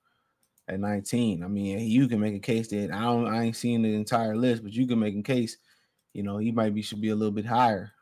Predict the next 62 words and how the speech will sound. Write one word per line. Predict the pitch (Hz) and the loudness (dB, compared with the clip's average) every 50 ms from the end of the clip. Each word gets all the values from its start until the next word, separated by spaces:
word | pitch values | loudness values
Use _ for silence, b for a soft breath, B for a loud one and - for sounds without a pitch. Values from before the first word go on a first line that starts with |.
| _ _ | _ _
<laughs> | 160 139 B B B B B _ _ b b b b b b b b _ - 107 | -10 -10 B B B B B _ _ b b b b b b b b _ -4 0
He | 113 | 2
might | 117 113 | 2 2
have | 107 101 | 2 2
been | 104 104 | 0 0
the | 101 | 0
best | 98 110 110 113 - - | 0 0 0 0 0 2
tight | 120 113 117 117 120 | 2 4 4 4 4
end | 151 143 131 120 110 | 4 4 6 6 4
last | 104 104 101 104 - - | 2 0 0 -2 -4 -2
year. | 113 104 101 101 | -2 -2 0 0
When | 110 117 117 117 117 110 B B B B B B _ | 0 2 2 2 2 0 B B B B B B _
the | - | 2
Lions | 110 117 123 123 120 - | 4 4 4 4 4 6
drafted | 117 113 113 - 110 | 4 4 4 2 -2
Laporta, | 104 104 - 127 123 117 113 110 | -4 0 4 6 8 8 8 6
many | 110 117 117 113 107 | 4 4 2 2 0
questioned | - 120 110 113 - 107 104 | 2 0 0 0 0 -2 -4
the | 92 | -4
pick. | - - 135 139 131 - - _ - | -2 0 0 0 0 -4 -12 _ -6
That | 98 92 | -4 -2
was | 95 104 107 | -2 -2 0
me | 113 127 127 120 | 2 4 4 4
doubting | 107 110 107 107 107 104 | 4 4 4 4 4 2
the | 90 | -2
position, | 87 101 107 113 107 - 113 104 | -2 -2 -2 -2 -2 0 -2 -2
the | 101 | 2
value, | 110 110 110 110 107 95 | 4 4 4 4 2 2
the | 101 | 2
offer. | 107 117 117 117 101 | 2 2 2 2 2
However, | 101 107 117 123 110 110 | 2 4 4 4 4 2
once | 104 104 104 - - | 0 0 -2 -4 -4
again, | 101 110 107 | -2 -2 0
the | 104 101 | 0 0
Lions | 107 110 110 110 110 110 | 0 2 2 2 0 -2
provo-, | - - 104 104 110 107 110 107 - b b b b b b _ - 131 | -4 -6 -4 0 2 2 2 0 -2 b b b b b b _ 2 4
proved | 127 127 117 107 | 6 6 6 6
they | 110 110 | 4 4
were | 107 104 | 2 2
ahead | 107 117 110 107 | 2 2 0 0
of | 101 101 | 0 -2
the | 98 | -6
curve. | - - 120 117 113 110 98 | 0 2 4 4 4 2 0
Laporta | 98 - - 117 113 110 | -2 0 2 2 4 4
made | 110 107 104 101 | 2 2 2 0
an | 101 | 0
immediate | 104 107 110 110 107 101 95 - | 0 0 0 0 0 -2 -2 0
pa-, | - 113 113 113 - - | 2 2 2 2 2 0
impact, | 110 113 110 - 117 110 110 - | -2 -2 0 2 2 2 2 2
shattering | - 110 110 113 110 110 107 107 | 0 2 2 2 2 2 0 -2
tight | - - 107 110 110 | 0 2 2 2 4
end | 110 110 110 110 107 107 110 - - - | 2 2 2 0 0 -2 -4 -8 -10 -12
reception | 104 - - 113 110 110 - 110 107 | -10 -2 2 2 2 2 0 -4 -2
records, | 107 110 110 110 - 104 - | 0 0 0 -2 -4 -4 0
rapidly | 104 104 104 - 107 107 107 101 | 2 2 2 0 -2 -4 -4 -4
ascending | - - 107 104 107 104 104 - | -4 -4 -2 -2 0 0 -2 -2
through | 104 104 | -4 -4
the | 101 | -4
N | 101 | -4
F | 101 - | -4 -4
L | 104 104 | -4 -2
ranks. | 104 110 113 113 107 - - | -2 0 0 0 -2 -4 -8